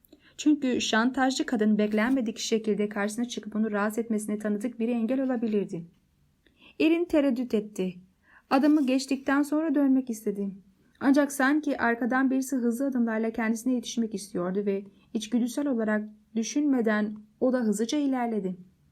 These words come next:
Ancak korkuyla yoğunlaşan bir hisle hızla ilerleyen bir yakınlaşma fark etti.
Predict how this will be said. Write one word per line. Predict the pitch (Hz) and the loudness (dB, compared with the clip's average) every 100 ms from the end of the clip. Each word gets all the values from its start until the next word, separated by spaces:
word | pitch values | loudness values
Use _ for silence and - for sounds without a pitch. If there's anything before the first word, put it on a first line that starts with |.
| _ _ - | _ _ 2
Ancak | 302 311 320 | 4 4 2
korkuyla | 277 254 285 302 233 | 4 4 6 4 4
yoğunlaşan | 226 226 233 226 240 233 220 | 6 4 4 0 0 -2 0
bir | 226 214 | -2 -2
hisle | 240 - 185 190 - - - | -4 -4 -4 -4 -14 -20 -4
hızla | 269 269 262 | 0 2 2
ilerleyen | 220 214 202 208 226 220 | 2 2 2 2 0 2
bir | |
yakınlaşma | 214 214 226 214 208 214 | 2 2 2 0 0 -2
fark | 208 190 190 | -4 -4 -6
etti. | 185 - 180 | -8 -10 -14